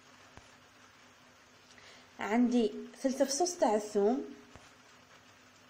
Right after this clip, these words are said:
زوج مغارف كبار تاع زيت، ملح،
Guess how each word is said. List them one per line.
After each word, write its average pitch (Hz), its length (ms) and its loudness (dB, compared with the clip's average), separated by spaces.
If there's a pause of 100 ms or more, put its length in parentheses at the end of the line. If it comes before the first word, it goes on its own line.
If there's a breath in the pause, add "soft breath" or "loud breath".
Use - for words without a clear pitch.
(1000)
زوج 214 200 -4
مغارف 233 420 2
كبار 277 220 2
تاع 226 240 0
زيت، 208 460 0 (4000 loud breath)
ملح، 214 680 4